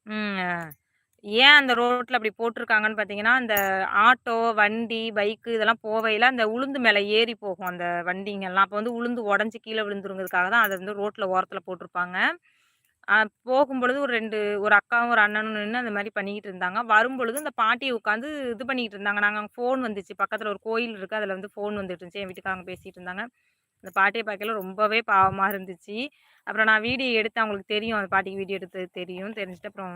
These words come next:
நாங்க அந்த இடத்துல கிளம்பிட்டோம். அங்க கடை கூட கிடையாது ஃப்ரெண்ட்ஸ். பக்கத்துல கடை கிடையாது. அது அவங்க தெருவுக்கு பக்கத்துல தான் அவங்க இருக்காங்க. அந்த அதுலயே ஒரு தெருவு தெரியும் பாருங்க. அதுல தான் அவங்க வீடும் இருக்கு. நம்ம வெளியூர்ல ஒரு பாட்டியை போய் பார்க்க போனா அது சொந்த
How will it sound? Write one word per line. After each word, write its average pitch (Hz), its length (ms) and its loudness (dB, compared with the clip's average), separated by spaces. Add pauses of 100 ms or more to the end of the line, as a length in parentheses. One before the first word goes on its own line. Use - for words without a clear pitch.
நாங்க 170 200 -4
அந்த 175 120 -8
இடத்துல 190 220 -8
கிளம்பிட்டோம். 202 440 -8 (400)
அங்க 208 220 -2
கடை 214 280 8
கூட 240 200 0
கிடையாது 202 300 2
ஃப்ரெண்ட்ஸ். 196 300 -14
பக்கத்துல 202 320 -6
கடை 196 180 0
கிடையாது. 202 240 0
அது 240 120 4
அவங்க 202 240 0 (920)
தெருவுக்கு 233 340 0
பக்கத்துல 208 480 -2
தான் 208 140 4
அவங்க 190 200 -4
இருக்காங்க. 185 400 -2
அந்த 190 180 2
அதுலயே 196 240 4
ஒரு 208 140 -4
தெருவு 208 260 -6
தெரியும் 185 300 -8
பாருங்க. 185 200 -4
அதுல 180 220 0
தான் 196 120 0
அவங்க 185 140 -8
வீடும் 190 340 -8
இருக்கு. 185 360 -10 (520)
நம்ம 214 200 -2
வெளியூர்ல 240 600 0
ஒரு 214 120 -2
பாட்டியை 208 280 0
போய் 208 120 -6
பார்க்க 196 280 0
போனா 196 200 0
அது 202 100 0
சொந்த 214 300 -4